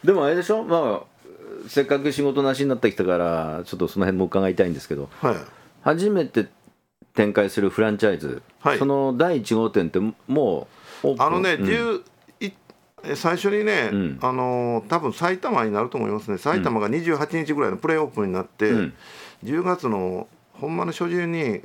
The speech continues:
Speaker 2: 本オープンになるんじゃないですか。
Speaker 1: うん。ああ、なるほど。
Speaker 2: で、さい-、えー、千葉店の方が、えー、十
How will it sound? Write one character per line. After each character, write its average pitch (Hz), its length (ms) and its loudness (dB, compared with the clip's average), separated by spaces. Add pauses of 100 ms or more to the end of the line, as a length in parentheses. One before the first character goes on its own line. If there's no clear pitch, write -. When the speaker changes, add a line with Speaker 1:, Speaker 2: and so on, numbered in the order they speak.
(240)
Speaker 2:
本 160 240 -2
オ 127 60 -2
ー - 20 -8
プ 95 140 -6
ン 92 40 -2
に 87 60 -4
な 87 80 -2
る 101 80 0
ん 107 40 -4
じ 92 60 -2
ゃ 76 60 -4
な 107 80 0
い - 20 0
で - 0 -
す - 20 0
か。 147 60 0
Speaker 1:
う 127 60 -2
ん。 - 20 -4
あ 107 40 -4
あ、 104 80 0
な 104 60 2
る 101 60 -4
ほ 95 100 -4
ど。 78 180 -6 (360)
Speaker 2:
で、 156 80 -4
さ 185 240 -4
い-、 - 140 -6 (300)
え 98 280 -10
ー、 - 0 -
千 - 200 -10
葉 - 160 -2
店 117 240 -2
の 104 120 -4
方 120 280 -4
が、 110 380 -2 (920)
え 123 680 0
ー、 - 20 -14
十 147 1160 -4